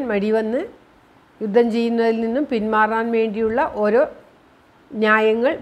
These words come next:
ഭഗവാനോട് പറഞ്ഞു കൊടുക്കുകയാണ്. ഭഗവാന് അറിയാത്ത മാതിരി പറയുകയാണ്, കുലങ്ങൾ തമ്മിൽ യുദ്ധം ചെയ്താൽ കുലത്തിൻ്റെ ധർമ്മം നശിക്കും, സനാതനമായ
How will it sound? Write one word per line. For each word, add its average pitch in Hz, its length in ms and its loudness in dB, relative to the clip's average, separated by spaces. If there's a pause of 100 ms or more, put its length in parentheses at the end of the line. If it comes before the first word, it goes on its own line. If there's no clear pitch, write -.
ഭഗവാനോട് 208 560 0
പറഞ്ഞു 196 260 0
കൊടുക്കുകയാണ്. 175 400 -6 (120)
ഭഗവാന് 214 500 2
അറിയാത്ത 214 320 0 (100)
മാതിരി 214 320 -4 (580)
പറയുകയാണ്, 214 600 2 (800)
കുലങ്ങൾ 233 340 4 (100)
തമ്മിൽ 226 320 2
യുദ്ധം 220 300 0
ചെയ്താൽ 220 280 0 (100)
കുലത്തിൻ്റെ 214 480 0 (160)
ധർമ്മം 214 340 2 (140)
നശിക്കും, 214 440 -4 (680)
സനാതനമായ 226 640 2